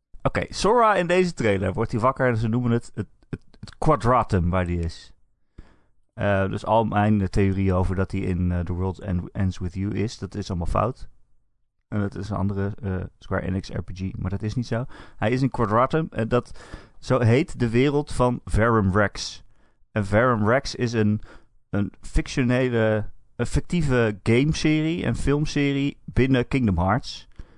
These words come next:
Eh, bijvoorbeeld in de Toy, Toy, Toy Story, eh, wereld, daar speel je dan met Verum Rex actiefiguren. Ehm,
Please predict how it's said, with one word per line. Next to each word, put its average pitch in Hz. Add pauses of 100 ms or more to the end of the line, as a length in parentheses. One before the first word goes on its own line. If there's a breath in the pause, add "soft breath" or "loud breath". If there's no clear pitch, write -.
(340 soft breath)
Eh, 92 (160)
bijvoorbeeld 101
in 95
de 90
Toy, 110 (280)
Toy, 131 (120)
Toy 139
Story, 101
eh, 87
wereld, 90
daar 95
speel 104
je 87
dan 87
met 85
Verum 90
Rex - (420 loud breath)
actiefiguren. 98 (680 loud breath)
Ehm, 107